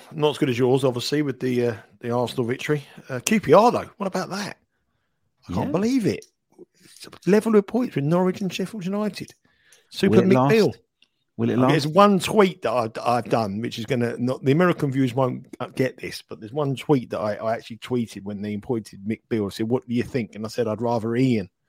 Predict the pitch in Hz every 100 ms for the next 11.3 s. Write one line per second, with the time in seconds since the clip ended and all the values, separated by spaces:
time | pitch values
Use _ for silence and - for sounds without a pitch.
0 | _ - - - _ - 113 110 113 113
1 | 127 127 143 139 131 - 123 - 135 120
2 | 120 110 - 113 113 - 139 - 92 85
3 | _ _ _ _ _ - 107 113 110 139
4 | 127 - 135 131 - 135 120 110 135 127
5 | - - 135 131 - 117 - - 127 113
6 | 104 104 117 117 - 113 104 104 - _
7 | - - _ - - 139 127 98 104 101
8 | _ _ 113 120 120 120 127 120 120 113
9 | 104 - - 110 110 117 120 110 127 104
10 | 101 - - 117 101 107 104 117 107 -
11 | 107 104 98